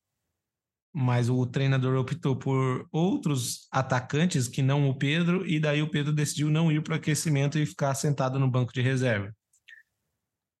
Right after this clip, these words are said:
E após o jogo, mesmo com a vitória do Flamengo, o preparador físico foi tirar satisfação com o Pedro, e pelo que, que foi colocado no B O e, e das testemunhas lá,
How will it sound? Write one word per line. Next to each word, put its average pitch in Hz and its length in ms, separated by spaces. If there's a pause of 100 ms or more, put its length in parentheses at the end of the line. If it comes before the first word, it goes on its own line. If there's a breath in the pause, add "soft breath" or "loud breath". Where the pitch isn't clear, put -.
(100)
E 185 120
após 175 420
o 151 80
jogo, 147 300
mesmo 151 260
com 170 80
a 151 40
vitória 139 320
do 127 120
Flamengo, 147 380
o 131 40
preparador 127 520
físico 113 280
foi 123 140
tirar 120 240
satisfação 131 540
com 147 140
o 147 60
Pedro, 147 520 (320 soft breath)
e 120 60
pelo 123 240
que, 117 420 (400)
que 131 80
foi 123 160
colocado 131 420
no 131 160
B 127 260
O 143 320
e, 127 360
e 120 60
das 123 200
testemunhas 123 640
lá, 156 300